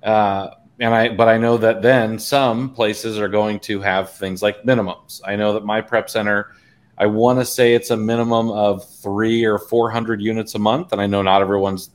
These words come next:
there yet. Uh, it takes a little bit of time, but there are others that don't require those kind of minimums. It just takes a little bit of extra, uh, looking around. And,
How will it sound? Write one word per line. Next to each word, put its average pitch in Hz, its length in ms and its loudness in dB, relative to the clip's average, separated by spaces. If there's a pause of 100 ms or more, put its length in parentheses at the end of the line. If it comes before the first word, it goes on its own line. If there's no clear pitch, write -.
there 101 240 2
yet. 110 340 0 (460)
Uh, 87 240 -8
it 104 120 -8
takes 107 220 -6
a 107 40 -2
little 107 140 0
bit 104 100 -2
of 90 100 -8
time, 110 420 -4 (420)
but 120 140 -2
there 123 160 4
are 117 100 2
others 131 380 2
that 113 180 -2
don't 120 280 0
require 113 680 -2
those 110 240 -2
kind 117 240 -2
of 107 80 -2
minimums. 117 440 -2
It 104 80 -6
just 98 180 -12
takes 107 180 0
a 107 60 -2
little 107 160 0
bit 104 140 2
of 95 180 0
extra, 104 560 0 (440)
uh, 92 180 0
looking 104 340 0
around. 92 500 0 (680)
And, 113 640 0